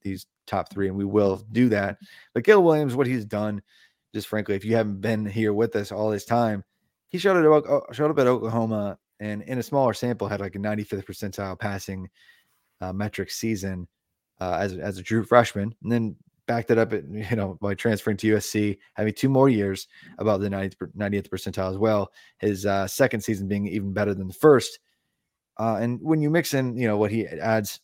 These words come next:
uh, you know, just making up the play as he goes, <laughs> his improvisation skills, uh, you get a player that's just really fun. And I know that there's gonna be a few haters here and there, a few loud N F L folks, including Merrill Hodge last week,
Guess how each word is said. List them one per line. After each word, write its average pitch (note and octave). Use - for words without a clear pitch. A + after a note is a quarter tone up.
uh, G2+
you G2+
know, F#2
just F#2
making G#2+
up F#2
the F#2+
play G2+
as G2
he G#2
goes, F#2+
<laughs> -
his D3+
improvisation A2
skills, A#2
uh, G#2+
you A#2
get A2+
a G#2
player G2+
that's F#2+
just -
really F2
fun. E2+
And F#2+
I G#2
know G#2
that G2
there's G#2
gonna G#2
be G2+
a G2
few A2
haters G2+
here G2
and G2+
there, C#3
a -
few B2
loud A2
N A2
F G#2+
L G#2
folks, D3
including G2
Merrill F2+
Hodge A2
last F#2+
week, C#3+